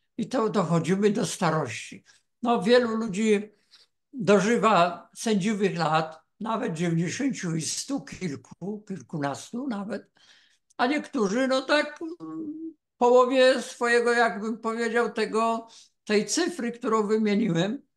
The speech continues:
pięćdziesiąt, sześćdziesiąt lat schodzą z tego świata. To jak to jest? Jaka to jest sprawiedliwość? No, jak to po, po prostu sobie wytłumaczyć, że,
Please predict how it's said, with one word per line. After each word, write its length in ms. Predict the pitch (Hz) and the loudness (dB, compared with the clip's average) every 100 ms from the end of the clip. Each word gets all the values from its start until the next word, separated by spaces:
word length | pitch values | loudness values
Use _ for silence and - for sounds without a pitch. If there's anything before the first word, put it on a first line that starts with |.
| _ _ | _ _
pięćdziesiąt, 760 | 214 202 233 277 254 247 233 | 0 0 2 -2 -2 -2 -4
sześćdziesiąt 720 | - 196 185 170 240 214 214 208 | -4 -6 -4 -2 -2 -2 -4 -2
lat 360 | 214 202 - | 2 2 0
schodzą 540 | - - 233 202 226 214 | -8 -6 -4 -2 -2 -2
z 100 | - | -4
tego 300 | 214 214 214 | -2 -2 -4
świata. 640 | - 359 233 - 185 - _ _ _ _ _ _ _ _ _ | -2 0 0 -2 -12 -16 _ _ _ _ _ _ _ _ _
To 80 | - | -4
jak 380 | 233 294 311 - | 2 4 2 -2
to 100 | 349 | -2
jest? 720 | 381 359 196 180 - - - _ _ - | 2 2 0 -4 -16 -20 -20 _ _ -8
Jaka 300 | 254 254 285 | -6 -2 -2
to 160 | 285 240 | -2 -6
jest 200 | 294 - | -6 -8
sprawiedliwość? 1160 | - 254 254 277 359 208 160 - - - - _ _ _ _ - | 0 2 2 0 0 -2 -4 -12 -16 -20 -20 _ _ _ _ -8
No, 100 | 240 | 0
jak 240 | 240 262 | 0 0
to 180 | - 262 | 0 -2
po, 320 | 254 240 240 | 0 -2 -2
po 220 | - 240 | -8 -8
prostu 420 | 226 240 240 247 208 | -4 -2 -2 -4 -6
sobie 360 | 240 240 233 | -4 -2 -2
wytłumaczyć, 840 | 208 233 254 320 339 240 208 220 | -2 -4 -6 0 2 2 0 -6
że, 300 | 170 190 180 | -4 -2 -2